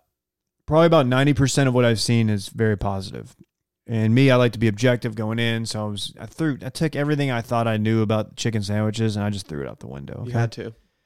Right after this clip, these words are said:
Speaker 1: So I went yesterday. Uh, I, I posted, if you go to at D C Ruff on Instagram, and you're early enough, might be some photos from my story on there.
Speaker 2: You should check out the, uh, Patreon page though right now.
Speaker 1: Check out our Patreon if you're a, if you're a backer. I did, I did some, uh, some video review of it.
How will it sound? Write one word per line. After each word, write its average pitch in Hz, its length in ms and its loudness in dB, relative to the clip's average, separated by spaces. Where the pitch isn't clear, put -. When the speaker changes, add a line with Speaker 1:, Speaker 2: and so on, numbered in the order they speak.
Speaker 1:
So 135 140 0
I - 40 6
went 160 240 4
yesterday. 123 600 2
Uh, 113 320 0
I, 117 180 2
I - 20 -2
posted, 139 400 2
if 107 80 -2
you 123 60 2
go 127 140 4
to 120 80 4
at 120 200 2
D 117 120 0
C 120 180 0
Ruff 110 200 2
on 107 80 0
Instagram, 107 840 0
and 107 140 -4
you're 104 100 -2
early 104 260 0
enough, 101 420 -2
might 104 240 -8
be 107 100 -2
some 98 160 -6
photos 101 360 -2
from 104 120 -6
my 98 100 -2
story 104 420 -2
on 98 160 -4
there. 101 260 -4
Speaker 2:
You 123 100 -8
should 120 180 -12
check 131 240 -4
out 123 260 -4
the, 113 180 -8
uh, 104 200 -6
Patreon 110 500 -8
page 104 280 -8
though 104 200 -10
right 104 200 -10
now. 113 240 -14
Speaker 1:
Check 127 220 0
out 156 100 2
our 165 100 2
Patreon 123 540 2
if 101 140 -4
you're 110 160 4
a, 104 120 2
if 98 140 -6
you're 113 100 2
a 107 60 2
backer. 107 500 -2
I 101 40 -6
did, 110 260 -4
I 139 80 -2
did 147 240 0
some, 135 240 0
uh, 127 300 2
some 123 180 -2
video 131 320 4
review 113 400 0
of 98 160 -4
it. - 140 -10